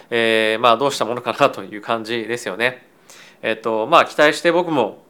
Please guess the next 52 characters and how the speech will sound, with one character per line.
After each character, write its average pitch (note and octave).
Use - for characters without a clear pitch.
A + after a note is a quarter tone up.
あ A2+
の、 A2
待 C3
っ -
て A2
は F#2+
い A2
る C3
ん B2
で G#2+
す -
が、 C#3+
ま C#3+
あ、 -
そ C#3+
ん C#3
な C#3
短 C#3+
期 -
的 D3
な D3
期 -
待 D3+
と D3+
い -
う -
よ D#3
り D#3
も、 D3+
ま D#3+
あ、 A#2+
今 C#3
年 F#3
の F3+
後 F3+
半 F#3+
か G3
ら E3
来 D#3
年 F3+
で A3
す A3+
か G#2+
ね、 A#2+
ま B2
あ、 -
そ -
こ F#3
に F#3
向 F3+
け F#3
て、 F#3